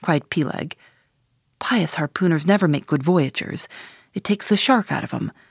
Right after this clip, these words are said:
No harpooner is worth a straw who ain't pretty sharkish. There was young Nat Swain, once the bravest boat header out of all Nantucket in the Vineyard. He joined the meeting and never came to good. He got so frightened about his soul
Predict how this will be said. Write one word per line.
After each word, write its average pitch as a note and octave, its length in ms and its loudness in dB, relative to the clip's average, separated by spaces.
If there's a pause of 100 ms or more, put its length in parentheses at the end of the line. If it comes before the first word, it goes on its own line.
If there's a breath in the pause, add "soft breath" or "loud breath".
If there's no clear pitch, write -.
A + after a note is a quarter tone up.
(680 soft breath)
No C4 240 8
harpooner A#3 540 2
is E3+ 100 -2
worth F3 160 0
a F3 60 2
straw - 500 0 (180 loud breath)
who F#3+ 140 4
ain't E3 220 0
pretty D#3+ 180 2
sharkish. - 680 0 (1160)
There B3+ 200 4
was C#3+ 160 0
young D#3+ 200 4
Nat E3 240 2
Swain, D3+ 480 2 (200 loud breath)
once G3 200 4
the F#3+ 100 0
bravest G3+ 480 2
boat G3+ 220 2
header G3+ 240 2
out G3+ 160 4
of F#3+ 80 0
all G#3+ 160 2
Nantucket G#3+ 640 0
in D3+ 80 2
the D#3+ 60 2
Vineyard. G#3 500 0 (720)
He A3+ 140 -2
joined C#3 280 -2
the C3+ 40 -2
meeting C#3 380 -2 (220 loud breath)
and F3 100 6
never G3 180 6
came G#3 240 4
to G#3+ 80 2
good. G#3 380 2 (960)
He - 100 -6
got - 260 -2
so F#3 200 0
frightened G3 500 0
about D3 260 0
his D#3 120 0
soul E3 480 2